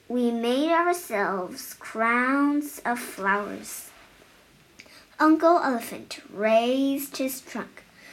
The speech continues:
"Vroom-vroom!" I raised my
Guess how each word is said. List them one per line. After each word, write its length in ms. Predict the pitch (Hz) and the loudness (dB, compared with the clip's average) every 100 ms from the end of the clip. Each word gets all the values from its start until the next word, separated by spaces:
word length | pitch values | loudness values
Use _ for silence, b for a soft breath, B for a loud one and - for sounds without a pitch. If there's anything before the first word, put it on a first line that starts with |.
| B | B
"Vroom-vroom!" 1800 | 269 285 285 285 277 269 277 330 440 427 466 466 466 466 453 427 339 208 - _ _ B B B B | 2 6 8 10 8 6 6 8 8 8 6 6 6 6 6 4 2 -2 -10 _ _ B B B B
I 200 | 247 269 | 4 4
raised 640 | 254 196 170 180 - - 196 | 4 0 -2 -4 -8 -10 -8
my 640 | 190 202 240 330 302 175 | -4 4 6 6 4 -2